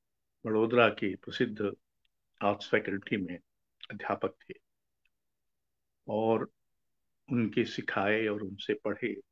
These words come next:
बड़ी संख्या में छात्र, अ, हैं। पढ़ाते हुए और कला के बारे में गंभीरता से सोचते हुए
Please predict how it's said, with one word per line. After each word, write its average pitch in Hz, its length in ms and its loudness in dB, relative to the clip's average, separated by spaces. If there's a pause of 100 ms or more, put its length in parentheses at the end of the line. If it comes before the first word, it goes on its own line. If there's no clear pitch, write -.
(1600)
बड़ी 185 180 6
संख्या 120 420 2
में 101 240 -2 (840)
छात्र, - 540 -2 (1300)
अ, 123 420 -12 (100)
हैं। 127 240 4 (3500)
पढ़ाते 226 480 6
हुए 131 460 0 (920)
और 190 340 2 (500)
कला 160 220 8
के 185 180 6
बारे 156 320 6
में 175 240 2
गंभीरता 139 680 4
से 160 220 0
सोचते - 600 0
हुए - 380 -2